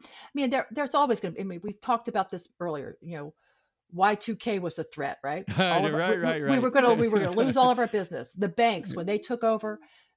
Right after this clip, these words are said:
Speaker 1: they were go-, that was gonna be the end of us. Uh, just like when the internet, right? We were
Speaker 2: Yeah,
Speaker 1: travel
Speaker 2: right,
Speaker 1: agents,
Speaker 2: the in-
Speaker 1: you know, we're gonna go, ag-, we were gonna just be just like the travel agents.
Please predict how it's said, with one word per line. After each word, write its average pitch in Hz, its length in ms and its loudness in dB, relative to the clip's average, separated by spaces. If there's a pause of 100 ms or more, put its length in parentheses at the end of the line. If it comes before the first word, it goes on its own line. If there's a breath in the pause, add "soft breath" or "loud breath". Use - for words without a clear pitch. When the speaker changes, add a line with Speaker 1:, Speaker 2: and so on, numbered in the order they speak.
(120)
Speaker 1:
they 190 140 0
were 196 120 -2
go-, - 140 -4
that 196 200 0
was 180 120 -8
gonna 185 140 -8
be 170 100 -2
the 175 180 -6
end 175 180 -8
of 147 100 -10
us. - 380 -14 (420)
Uh, 147 300 0
just 202 160 -6
like 196 160 -2 (340)
when 202 140 -2
the - 120 -2
internet, 226 400 0 (440)
right? 185 280 -4 (220)
We 185 100 -4
were 175 100 -6
Speaker 2:
Yeah, 120 120 0
Speaker 1:
travel 247 360 2
Speaker 2:
right, 196 120 2
Speaker 1:
agents, 180 240 -2
Speaker 2:
the 127 100 0
in- 120 120 -2
Speaker 1:
you 190 60 -8
know, 175 100 -6
we're 170 100 -8
gonna 196 160 -4
go, 202 180 -4
ag-, 208 220 -2
we 208 100 0
were 226 100 -4
gonna 208 200 -2
just 175 240 -12
be 185 100 -10
just 233 240 -2
like 247 120 -6
the 247 80 0
travel 202 340 -2
agents. 180 340 -8